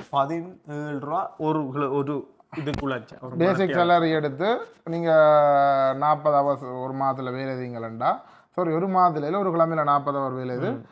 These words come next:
Speaker 2: ஒரு மாதத்துக்கு இருநூற்றி, இருநூற்றி நாற்பது ஹவர்ஸ் வேலை செய்யுங்கடா, ரெண்டாயிரத்தி எழுநூற்றி இருபது ரூபா வரும். இதுலயும் உங்களுக்கு சி பி பி, இ ஐ, இன்சூரன்ஸ், அது இதுன்றெல்லாம் வட்டி, இதுல ஒரு
Speaker 1: டாக்ஸ்.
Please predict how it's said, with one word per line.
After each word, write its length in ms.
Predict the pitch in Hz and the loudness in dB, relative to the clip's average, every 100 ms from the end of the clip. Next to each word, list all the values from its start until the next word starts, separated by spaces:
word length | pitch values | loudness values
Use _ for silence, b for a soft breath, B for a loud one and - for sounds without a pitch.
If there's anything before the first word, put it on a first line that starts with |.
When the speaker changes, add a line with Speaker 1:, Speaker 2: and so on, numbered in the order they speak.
| b b - | b b -4
Speaker 2:
ஒரு 180 | 170 | 0
மாதத்துக்கு 500 | 185 180 175 170 156 196 185 165 156 143 135 127 | 4 6 6 4 -2 -2 0 0 0 -2 -4 -4
இருநூற்றி, 480 | 139 170 156 165 143 _ | -2 -4 -4 -4 -6 _
இருநூற்றி 360 | 151 151 175 165 | -6 -4 -2 0
நாற்பது 320 | 160 143 139 | 0 2 0
ஹவர்ஸ் 320 | 135 131 143 | 0 -2 -4
வேலை 80 | 131 | -6
செய்யுங்கடா, 520 | 131 123 120 127 214 b b b - | -6 -10 -6 -2 -2 b b b -2
ரெண்டாயிரத்தி 440 | 185 214 202 185 | 6 10 10 8
எழுநூற்றி 340 | 220 196 196 | 2 2 0
இருபது 80 | 170 | 0
ரூபா 280 | 156 147 147 | 0 4 4
வரும். 280 | 135 147 220 | 2 -2 -2
இதுலயும் 680 | 208 254 254 220 190 233 381 | -2 2 4 4 2 -2 -6
உங்களுக்கு 480 | 180 190 180 156 180 | -4 0 0 0 -4
சி 180 | 185 | -4
பி 160 | 180 170 | -2 -4
பி, 160 | 131 143 | -4 -8
இ 500 | 139 165 190 175 143 | -6 -6 -4 -4 -2
ஐ, 280 | 127 127 b b b b - | -4 -6 b b b b -6
இன்சூரன்ஸ், 640 | 180 175 180 156 131 139 | -4 -2 -2 -2 -2 4
அது 320 | 147 160 165 | 4 4 -2
இதுன்றெல்லாம் 640 | 151 165 175 170 156 143 143 | -2 0 -2 -2 0 0 2
வட்டி, 440 | 160 139 147 170 | -2 -2 -4 -2
இதுல 200 | 170 165 | 0 0
ஒரு 140 | 156 | 0
Speaker 1:
டாக்ஸ். 340 | 151 123 - | 0 -2 -12